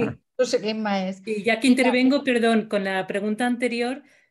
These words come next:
Speaker 2: que
Speaker 1: Sí.
Speaker 2: a mí me dijeron cuatro meses de vida y voy a hacer cinco años, o sea que la esperanza de vida es lo que luchemos por ello.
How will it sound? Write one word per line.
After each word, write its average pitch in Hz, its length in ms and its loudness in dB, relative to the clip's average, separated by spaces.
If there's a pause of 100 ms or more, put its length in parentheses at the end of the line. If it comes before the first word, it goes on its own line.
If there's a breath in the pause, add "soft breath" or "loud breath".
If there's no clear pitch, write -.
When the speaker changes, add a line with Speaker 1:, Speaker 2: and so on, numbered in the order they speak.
(180)
Speaker 2:
que 196 440 -2
Speaker 1:
Sí. - 20 -4
Speaker 2:
a 190 100 -6
mí 214 300 -4
me 220 100 -2
dijeron 214 400 -8
cuatro 208 300 -4
meses 196 500 -6
de 185 140 -6
vida 233 380 -4
y 233 100 -6
voy 196 180 -4
a 190 60 -2
hacer 190 160 -8
cinco 180 340 -6
años, 170 380 -4
o 151 40 -20
sea 180 360 -4
que 170 460 -2 (340 soft breath)
la 202 60 -2
esperanza 214 440 0
de 208 160 2
vida 220 340 2
es 214 120 -2
lo 208 140 -4
que 180 340 -6
luchemos 185 460 -6
por 170 180 -4
ello. 156 360 -6